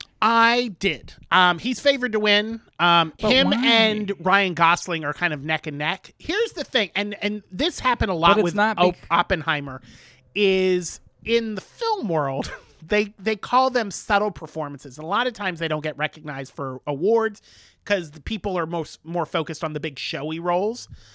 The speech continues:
Speaker 1: Um, but that one scene, uh, di-, you saw Oppenheimer, right? Yeah,
Speaker 2: Mm-hmm.
Speaker 1: the one scene after he, um, he leaves the Senate hearing and he's in that back room, chamber room,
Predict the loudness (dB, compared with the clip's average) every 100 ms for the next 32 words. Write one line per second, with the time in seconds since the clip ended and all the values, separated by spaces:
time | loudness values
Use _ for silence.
0 | -20 _ -2 0 0 -2 -2 0 -2 -2
1 | -4 -2 -2 -4 -6 -6 -6 -6 -6 -8
2 | -12 _ _ _ _ _ _ -10 -8 -6
3 | -6 -4 -2 -2 -6 -12 -14 -16 -12 -10
4 | -4 -2 0 0 2 2 2 -4 -2 -4
5 | 0 4 4 4 0 -2 -2 -4 -2 -4
6 | -4 -8 -8 -6 -6 -8 -14 -10 -6 -4
7 | -6 -6 -8 -6 -6 -8 -12 -16 -16 -20
8 | -12 -10 -8 -8 -6 -8 -10 -2 0 0
9 | -2 -6 -6 -8 -8 -4 -2 -2 -2 -4